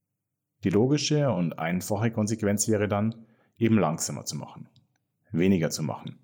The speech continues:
und das bewusster und oder sorgfältiger.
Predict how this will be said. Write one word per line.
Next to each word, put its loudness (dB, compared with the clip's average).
und -2
das -2
bewusster -2
und 4
oder -2
sorgfältiger. -6